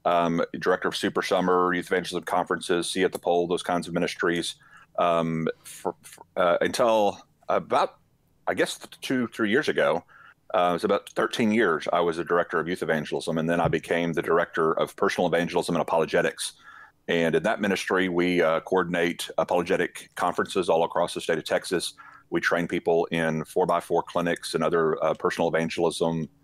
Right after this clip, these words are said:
um, uh, methodologies and ways to reach, uh, the lost. Um, and more specifically to, I think, one of the reasons that I was invited on this podcast is my work in soteriology. Uh,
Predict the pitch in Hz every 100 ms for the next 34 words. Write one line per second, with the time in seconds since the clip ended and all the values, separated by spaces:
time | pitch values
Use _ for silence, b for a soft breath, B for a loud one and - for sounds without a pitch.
0 | b _ - 82 80 76 76 73 _ _
1 | - 78 76 82 - _ _ 87 85 82
2 | 80 78 80 80 76 76 73 76 - 85
3 | 82 - 80 82 - - - 80 76 78
4 | 80 80 - - B B B B 87 82
5 | 78 78 76 - _ - 82 82 76 -
6 | _ 98 110 - 175 190 180 95 87 98
7 | - 85 82 85 80 - - _ - 90
8 | 87 85 80 92 87 85 80 82 92 85
9 | 82 82 80 78 - - 82 - 80 78
10 | - 80 87 82 80 90 - - B B
11 | - 90 - 85 85 85 139 78 78 76
12 | - B B B - 80 76